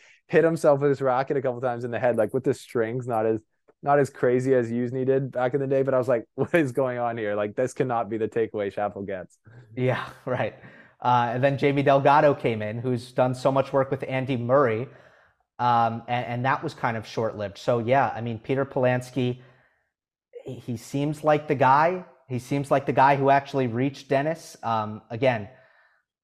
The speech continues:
Speaker 2: let's see what happens at the start of next year, but I've been really impressed.
Speaker 1: Yeah,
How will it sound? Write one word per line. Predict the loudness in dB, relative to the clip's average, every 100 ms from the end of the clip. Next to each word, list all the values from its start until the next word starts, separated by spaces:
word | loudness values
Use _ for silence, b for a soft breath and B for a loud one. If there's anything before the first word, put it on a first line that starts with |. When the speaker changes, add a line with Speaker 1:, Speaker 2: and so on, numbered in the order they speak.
| _ _ _
Speaker 2:
let's | -6 -4
see | 0
what | 0
happens | 2 0 0 -4
at | -4
the | -8
start | 2 4 4
of |
next | 0 -4 -6
year, | -4 -2 -2
but | -2 -2
I've | -4 -4
been | -4
really | -4 -4 -6
impressed. | -8 -10 -12 -16 -20 _ _ _ _ _ _ _ _ _ -4
Speaker 1:
Yeah, | 2 2 0